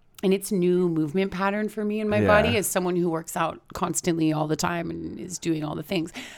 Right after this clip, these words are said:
Speaker 1: M-, it takes a lot to shock my muscles into feeling sore the next day.
Speaker 2: Mm-hmm.
Speaker 1: And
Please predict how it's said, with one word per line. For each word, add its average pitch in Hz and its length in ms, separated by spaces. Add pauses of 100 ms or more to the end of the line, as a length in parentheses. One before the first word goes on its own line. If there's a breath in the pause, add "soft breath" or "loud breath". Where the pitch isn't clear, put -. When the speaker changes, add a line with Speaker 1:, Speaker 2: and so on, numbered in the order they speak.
(260 loud breath)
Speaker 1:
M-, 202 140
it 214 100
takes 208 220
a 214 40
lot 170 320
to 185 100
shock 160 360
my 160 100
muscles 143 420
into 160 420
feeling 147 480
sore 147 240
the 160 80
next 170 320
day. 226 280
Speaker 2:
Mm-hmm. 196 420
Speaker 1:
And 202 460